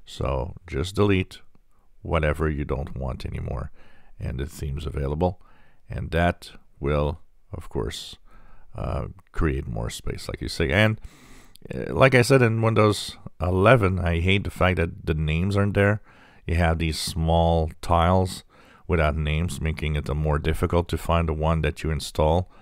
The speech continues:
So by removing them, well, that will help also in the, uh, in creating and, and making it kinda easier to find whatever themes that you wanna have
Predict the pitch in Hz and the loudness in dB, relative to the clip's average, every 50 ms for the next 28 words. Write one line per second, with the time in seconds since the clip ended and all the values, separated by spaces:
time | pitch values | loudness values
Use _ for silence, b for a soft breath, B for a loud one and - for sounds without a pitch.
0 | B B B B B B B B B B B B - - - 87 80 82 85 80 | B B B B B B B B B B B B -10 -2 2 4 4 4 4 4
1 | 80 85 82 85 85 85 85 82 80 90 95 95 95 85 82 82 78 78 87 85 | 4 4 6 6 6 6 4 4 4 4 4 6 4 4 4 2 2 2 2 2
2 | 73 76 82 87 87 - - 95 92 - 78 78 78 78 78 69 80 82 78 78 | 2 2 2 0 0 -4 -8 -6 -4 -2 0 0 0 0 0 0 0 0 0 2
3 | - 76 76 78 73 - - 73 71 65 - 71 73 73 71 71 - 71 65 69 | 2 2 2 0 -2 -4 -6 -6 -4 -6 -6 -6 -6 -6 -6 -6 -6 -6 -6 -4
4 | 69 65 64 64 57 - - - - - - - - b b b b b b b | -4 -4 -2 -2 -4 -4 -6 -10 -18 -20 -20 -20 -20 b b b b b b b
5 | b b b b b b b b - 82 76 - - 80 78 76 76 73 76 73 | b b b b b b b b -2 -2 -2 -2 -2 -2 0 2 0 0 0 -2
6 | 67 67 78 - - 87 95 92 98 98 - 104 98 90 82 - - - 98 92 | -2 -2 -2 -2 -2 0 0 2 2 2 4 4 4 4 2 0 0 2 4 4
7 | 90 85 - 92 98 90 85 87 82 80 78 73 - - - 85 82 82 82 80 | 4 4 2 2 2 2 4 4 4 4 2 0 0 0 2 2 4 4 2 2
8 | 80 80 76 78 71 71 71 71 80 82 78 - - - 80 76 73 73 71 - | 2 2 2 2 0 0 0 -2 -2 -4 -6 -4 -4 -2 -2 -2 -2 -4 -6 -8
9 | - 101 92 85 78 - - - 82 80 78 73 80 78 76 80 71 73 71 65 | -8 -6 -4 -4 -4 -4 -6 -6 -4 -4 -4 -4 -4 -4 -4 -2 -2 -2 -2 -2
10 | 73 78 - - | -4 -6 -8 -12